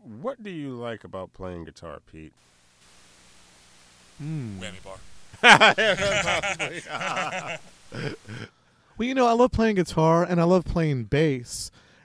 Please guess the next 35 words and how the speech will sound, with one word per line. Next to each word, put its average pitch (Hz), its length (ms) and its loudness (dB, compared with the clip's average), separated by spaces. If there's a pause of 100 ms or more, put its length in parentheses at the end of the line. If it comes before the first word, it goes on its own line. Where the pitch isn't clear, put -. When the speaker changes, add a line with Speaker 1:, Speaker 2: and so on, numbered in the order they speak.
Speaker 2:
and 143 180 0
the 139 80 6
way 165 480 4
that 143 160 2
I 131 120 2
express 127 440 -2
myself 131 480 -2
through 156 300 2
them, 117 400 -4 (600)
uh, 147 180 -4
is 135 160 -4
a 131 60 -2
little 135 180 0
bit 127 220 -6
different 139 560 -4 (560)
in 135 120 -4
the 127 80 0
way 135 140 0
that 127 140 -2
I 113 80 -2
approach 165 540 -4
it. 123 200 -6 (220)
Um, 123 420 -8 (460)
but 139 160 -6
what 147 100 -2
I 147 40 -2
love 151 260 0
mostly 143 520 -2
about 123 380 -4
playing 127 300 -8
guitar 131 800 -6
is 110 880 -8 (1800)
I'm 135 140 -6
really 165 260 -2
about 135 480 -2